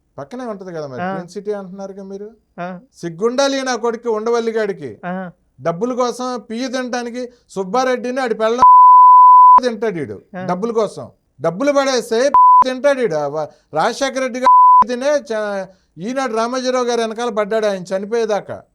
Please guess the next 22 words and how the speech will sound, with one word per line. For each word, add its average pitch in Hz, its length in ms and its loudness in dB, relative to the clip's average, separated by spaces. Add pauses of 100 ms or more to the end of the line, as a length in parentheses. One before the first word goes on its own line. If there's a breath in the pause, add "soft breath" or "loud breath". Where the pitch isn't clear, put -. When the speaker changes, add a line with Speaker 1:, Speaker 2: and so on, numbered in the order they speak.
Speaker 1:
ఈ 151 40 -12
నా 151 60 -6
Speaker 2:
మా 196 120 0
Speaker 1:
కొడుకు. 196 340 -4 (260)
Speaker 2:
సు-, - 300 -14
వైవి 208 480 -8
సుబ్బారెడ్డి 202 840 -8 (720)
ఏది, 190 340 -8 (360)
అతని 175 300 -10
భార్య 208 340 -6
మొదటి 190 440 -8
మొగుడే, 190 500 -12
"నా 202 160 -12
పెళ్ళాం 190 540 -10
ఇంట్లో 185 400 -10
నల్లావుకి 190 580 -8
దండం 180 360 -10
పెట్టిద్దని" 180 580 -12
చెప్పి 175 260 -16
ఏనాడు 190 400 -12
సుబ్బారెడ్డి 190 520 -14
చెప్పలా. 170 420 -14